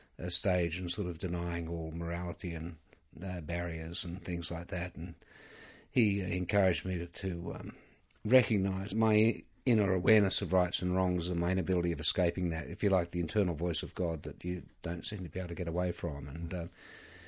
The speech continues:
accepting that and coming to terms with that and then recognising that indeed there was someone out there who was interested in the way I lived,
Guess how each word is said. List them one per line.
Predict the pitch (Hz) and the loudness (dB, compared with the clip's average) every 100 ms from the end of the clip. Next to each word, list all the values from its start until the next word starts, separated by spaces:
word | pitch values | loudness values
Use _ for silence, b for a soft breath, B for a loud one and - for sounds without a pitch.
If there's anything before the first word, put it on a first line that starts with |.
| b b b - | b b b -6
accepting | 139 - 175 - 113 | 2 10 8 10 6
that | 113 113 | 6 4
and | 101 | 2
coming | 120 113 | 4 6
to | 98 | 6
terms | - 127 123 110 | 6 6 8 6
with | 104 | 6
that | 110 101 | 8 8
and | 101 | 6
then | 104 104 | 4 6
recognising | 107 104 104 98 95 92 95 | 6 6 2 4 2 2 2
that | 92 | 2
indeed | 98 95 104 98 | 0 2 4 4
there | 98 | 2
was | 92 104 - | 2 2 4
someone | 95 90 | 4 4
out | 90 90 | 2 2
there | 90 | 0
who | 87 | 0
was | 90 82 | 0 0
interested | 98 - 85 - 87 | -2 0 -4 -2 -2
in | 90 | -2
the | 90 | -2
way | 90 | -2
I | 82 | -2
lived, | 90 110 82 76 - | 2 4 4 0 -12